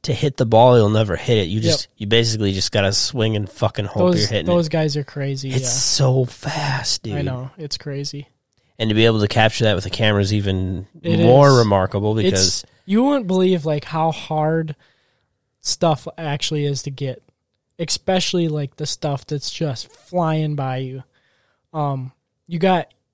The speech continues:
Speaker 2: you got your stuff in focus, but then all of a sudden the ball moves or somebody moves, it's blurry.
Speaker 1: Yeah.
Speaker 2: So you gotta be, you gotta be on point. You gotta
Speaker 1: Fast.
Speaker 2: be ready to go,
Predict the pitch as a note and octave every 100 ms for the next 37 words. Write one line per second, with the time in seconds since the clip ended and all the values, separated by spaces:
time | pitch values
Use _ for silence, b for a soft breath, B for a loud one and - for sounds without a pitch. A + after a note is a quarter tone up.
0 | _ E3+ G3+ A3+ G3+ E3+ - G3 E3 D#3
1 | - F3 D3 B2+ - - - _ _ -
2 | E3+ F3+ E3+ E3 F#3 F3+ F3+ F#3+ F3+ E3
3 | D#3 E3+ F#3 E3+ C#3+ C#3+ C#3+ - - -
4 | D3+ C#3+ C#3 E3+ E3+ D#3+ D#3 D#3+ E3 C#3+
5 | - - - _ _ _ _ C#3+ C3 D#3
6 | D3 B2 - _ _ - G2+ E2 - -
7 | F3 F#3 G#3 G3+ G3+ G3 F#3+ E3 E3+ D3
8 | - F#3+ G3+ G3 D#3+ D3+ - D#3+ F3 F#3
9 | E3+ - E3+ D#3 C#3+ - F3+ F#3 D#3+ D3
10 | G2+ F2+ D3+ D#3 F#3 F#3 F#3 E3+ D#3 D#3
11 | D#3 D3+